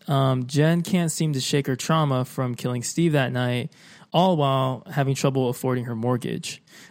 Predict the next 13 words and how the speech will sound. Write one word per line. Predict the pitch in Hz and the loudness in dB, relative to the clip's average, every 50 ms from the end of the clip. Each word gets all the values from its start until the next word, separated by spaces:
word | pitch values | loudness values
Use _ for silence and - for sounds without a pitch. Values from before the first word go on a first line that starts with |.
| - - | -10 -4
Um, | - 123 127 120 117 117 113 120 | -2 0 0 0 0 -2 -4 -2
this | 123 139 147 151 - - - - | 2 2 2 2 0 -2 -6 -8
trauma | - - - 175 170 165 165 165 165 160 | -4 0 2 4 4 4 4 4 4 2
was | 143 131 - | 0 0 -2
culminated | - - 165 170 165 160 156 156 156 156 156 156 160 - - - - - _ | 0 2 2 4 4 4 2 2 2 2 2 0 -2 -4 -10 -14 -20 -18 _
when, | - 135 135 131 127 123 120 - | -2 0 0 2 0 0 -2 -2
uh, | - 127 123 120 | -2 -2 -2 2
Ben | 120 143 151 | 2 4 4
was | 156 147 139 | 4 4 4
actually | 143 135 - 147 - | 2 0 -2 -4 -6
at | 135 135 127 | -6 -6 -6
her | 127 131 | -4 -4
house, | 123 135 202 196 180 180 170 - - - | -2 0 2 2 2 0 0 -2 -6 -10